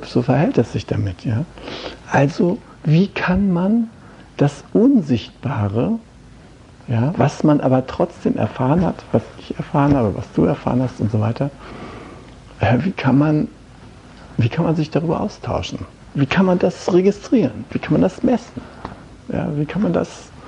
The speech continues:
irgendwie in den Griff kriegen, phänomenologisch? Und dann, äh, der Ananda hat so Beispiele gebracht, nicht? Guck mal, die Kerze kann ich sehen, ja? Und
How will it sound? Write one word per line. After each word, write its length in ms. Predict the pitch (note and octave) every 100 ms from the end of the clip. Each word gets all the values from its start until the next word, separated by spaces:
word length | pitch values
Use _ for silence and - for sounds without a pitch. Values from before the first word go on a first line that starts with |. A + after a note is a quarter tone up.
| - - -
irgendwie 440 | - A3 G#3 - F3+
in 140 | D#3
den 40 | C#3
Griff 420 | B2+ F3 - -
kriegen, 540 | - A#2+ A#2+ G#2 G#2 G#2+ - - - - - - - - -
phänomenologisch? 1120 | C#3 B2+ A2+ A2+ G#2 G#2+ G#2+ G#2 A2+ - - - - - - - - - - - - - - - - - - - - - - -
Und 300 | A#2+ A2+ A2
dann, 340 | A#2 G#2+ G2+ - - - - - - - - - -
äh, 1600 | G#2+ G#2+ G2+ G#2+ C3+ - - - - - - - - - - - - - - - - - - - - - - - - - - -
der 340 | - G2 - G#2
Ananda 340 | G#2 B2 B2+
hat 140 | A#2+
so 120 | - B2
Beispiele 480 | D3+ D#3 - G#2+
gebracht, 400 | G2+ G#2+ F2+ F2+
nicht? 220 | B2+ B2+ -
Guck 100 | C#3+
mal, 100 | A#2+
die 100 | A2
Kerze 440 | B2 C3 - -
kann 180 | - D#3
ich 120 | D3+
sehen, 340 | - B2 -
ja? 120 | G2
Und 60 | A#2